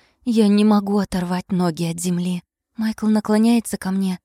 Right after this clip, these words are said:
и говорит, что он пойдёт передо мной. Встаю за него и, схватившись за жилет, мысленно молюсь. Бросаю взгляд на Кейт и убийцу. Они остаются последними. Майкл начинает движение,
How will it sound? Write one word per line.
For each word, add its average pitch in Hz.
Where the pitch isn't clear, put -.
и 240
говорит, 202
что -
он 208
пойдёт 196
передо 208
мной. 170
Встаю 214
за 202
него 208
и, 240
схватившись 208
за 196
жилет, 220
мысленно 214
молюсь. 202
Бросаю 196
взгляд 196
на 196
Кейт 190
и 208
убийцу. 165
Они 190
остаются 175
последними. 175
Майкл 202
начинает 196
движение, 185